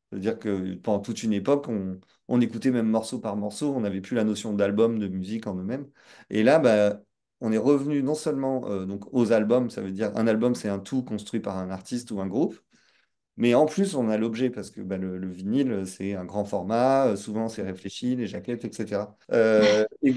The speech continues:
Speaker 1: et pour le, l'é-, l'édition numérique, euh, on avait un autre problème, euh, c'est que c'était, euh, euh, on a l'impression que tout allait là-dedans, mais, euh,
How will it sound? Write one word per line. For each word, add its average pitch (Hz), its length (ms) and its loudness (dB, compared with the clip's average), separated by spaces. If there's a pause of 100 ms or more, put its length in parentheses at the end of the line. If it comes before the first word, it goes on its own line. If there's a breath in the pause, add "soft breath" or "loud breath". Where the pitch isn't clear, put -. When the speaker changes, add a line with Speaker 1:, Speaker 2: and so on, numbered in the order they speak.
Speaker 1:
et 139 100 4
pour 151 180 2
le, 139 220 6
l'é-, 123 180 6
l'édition 127 400 -2
numérique, 123 640 -4
euh, 113 320 6
on 110 220 -2
avait 107 240 -2
un 107 160 -2
autre 127 140 -4
problème, 123 600 -2
euh, 107 180 -4
c'est 104 200 -6
que 101 60 -10
c'était, 127 460 -2
euh, 98 560 0 (500 loud breath)
euh, 95 560 0 (220)
on 113 140 0
a - 20 2
l'impression 107 320 -2
que 127 120 -8
tout 143 140 -6
allait 117 160 4
là-dedans, 107 480 0
mais, 131 520 2
euh, 104 500 -2